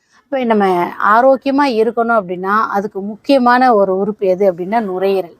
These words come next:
இப்ப நுரையீரலை வந்து பாத்தீங்கன்னா, நம்ம மூணுல ஒரு பங்கு நுரையீரலை மட்டும்தான் இயக்கிக்கிட்டு இருக்கோம். அப்ப நுரையீரலை முழுமையா இயக்கும் போது தான் நம்ம உடம்புல இருக்கக்கூடிய ரத்தம் சுத்திகரிக்கப்படும்.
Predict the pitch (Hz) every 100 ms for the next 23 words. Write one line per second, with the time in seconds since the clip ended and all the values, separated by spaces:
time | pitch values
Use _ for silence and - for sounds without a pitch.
0 | _ _ 185 185 208 247 311 277 247 208
1 | 185 190 208 185 175 196 294 - - -
2 | _ 220 208 226 277 302 302 262 196 233
3 | 277 302 247 240 233 277 220 220 226 220
4 | 208 196 220 - 247 262 240 196 185 185
5 | 170 - - 185 _ _ _ - 208 208
6 | 196 214 254 294 269 247 202 214 233 262
7 | 269 277 285 220 233 233 233 202 196 196
8 | 185 196 214 214 202 196 247 285 240 214
9 | 196 - 180 190 202 190 190 202 _ -
10 | 285 185 - 214 240 220 190 190 180 180